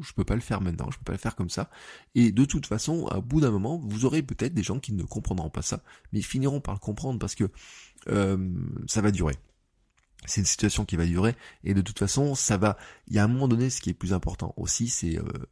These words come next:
euh, on a eu beaucoup de messages sur il faut continuer à faire tourner l'économie, et cetera, et cetera, et cetera. Et on se rend compte, hein, que, en fait, c'est une position qui ne tient pas, tout simplement qui ne tient pas, euh, qui ne tient pas face au virus, hein. Je vous rappelle que l'Italie a fini par arrêter finalement toutes les usines qui étaient pas vitales, parce que,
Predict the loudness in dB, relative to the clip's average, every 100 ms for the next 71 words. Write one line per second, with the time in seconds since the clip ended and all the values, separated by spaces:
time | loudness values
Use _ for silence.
0 | -14 -12 -12 -12 -14 -14 -14 -14 -8 -2
1 | 0 2 0 -2 -2 0 -2 -2 -4 -4
2 | -4 -2 -4 -4 -4 -4 -4 -4 -2 -2
3 | -2 -2 -4 -6 -6 -6 -8 -8 -6 -6
4 | -8 -8 -8 -8 -16 -8 -2 0 2 0
5 | 2 0 0 -2 0 -2 -2 _ -2 0
6 | 0 -2 -2 -2 -2 -4 -4 -6 -4 -6
7 | -4 -2 0 -2 -4 -8 -6 -4 -4 -4
8 | -4 -6 -4 -6 -4 -6 -10 -20 -16 -8
9 | -6 -4 -4 -2 -2 -2 -6 -4 -2 0
10 | 0 -2 -2 -2 -2 -4 -4 -2 0 0
11 | 0 -2 -2 -2 -2 0 2 0 -2 -2
12 | -2 -4 -6 -6 -4 -4 -6 -6 -6 -4
13 | -2 0 2 0 -2 -4